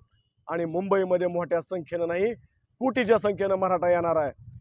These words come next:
ट्रॅक्टरमधनं येणार आहे, बैलगाडीतनं येणार आहे, ट्रकमधनं येणार आहे, मिळेल त्या वाहनातनं येणार आहे. जर सरकारला वाटत असेल मराठ्यांनी ट्रकमधनं येऊ नये, तर सरकारनं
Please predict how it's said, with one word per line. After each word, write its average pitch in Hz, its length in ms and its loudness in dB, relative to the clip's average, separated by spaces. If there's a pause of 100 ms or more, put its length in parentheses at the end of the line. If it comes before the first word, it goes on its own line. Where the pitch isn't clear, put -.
(180)
ट्रॅक्टरमधनं 180 600 2
येणार 185 240 4
आहे, 190 160 6
बैलगाडीतनं 180 640 2
येणार 180 260 2
आहे, 190 120 2
ट्रकमधनं 185 600 2
येणार 185 300 2
आहे, 190 180 0 (400)
मिळेल 240 240 10
त्या 220 160 6
वाहनातनं 196 380 6
येणार 185 220 4
आहे. 175 140 4 (440)
जर 180 160 6
सरकारला 185 440 2
वाटत 202 260 6
असेल 226 280 4
मराठ्यांनी 196 400 2
ट्रकमधनं 185 560 2
येऊ 185 240 4
नये, 180 220 8 (580)
तर 170 80 0
सरकारनं 240 800 6